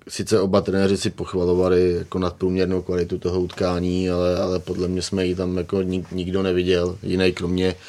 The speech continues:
kromě Pavla Vrby a, a Zdeňka Šťastnýho.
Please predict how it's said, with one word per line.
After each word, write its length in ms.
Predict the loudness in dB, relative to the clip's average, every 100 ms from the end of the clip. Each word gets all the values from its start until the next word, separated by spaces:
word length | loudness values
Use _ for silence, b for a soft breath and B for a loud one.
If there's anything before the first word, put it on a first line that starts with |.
| B -14
kromě 280 | -6 -4 -2
Pavla 300 | 0 2 2
Vrby 440 | 2 4 6 8
a, 80 | 6 4 0
a 40 |
Zdeňka 340 | 0 0 -2
Šťastnýho. 640 | -2 -2 -2 -2 0 0 -2